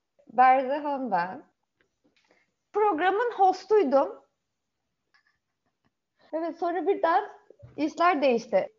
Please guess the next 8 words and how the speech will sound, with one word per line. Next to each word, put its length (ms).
Yirmi 260
sekiz 260
yaşındayım. 680
Yani 280
icra 320
etmeyi 300
unutmadıysam 720
avukatım. 540